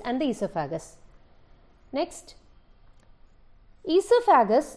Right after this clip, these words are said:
എന്ന് പറയുന്നത് ഒരു സ്ട്രെയിറ്റ് ട്യൂബാണ്. അത് എക്സ്റ്റെൻഡ് ചെയ്യുന്നത് pharynx-ിൻ്റെ stomach-ിൻ്റെ ഇടയിലാണ്. Uh, so it,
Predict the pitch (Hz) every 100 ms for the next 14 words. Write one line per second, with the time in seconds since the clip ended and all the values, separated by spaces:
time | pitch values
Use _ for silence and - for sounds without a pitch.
0 | - - 311 349 294 254 262 285 - 294
1 | 285 302 - 269 226 185 165 156 - 254
2 | 277 294 - - 359 349 285 233 220 339
3 | 311 247 233 233 247 220 294 - 226 208
4 | 214 220 240 196 196 190 170 160 226 403
5 | - - - _ - 220 214 - 240 330
6 | 349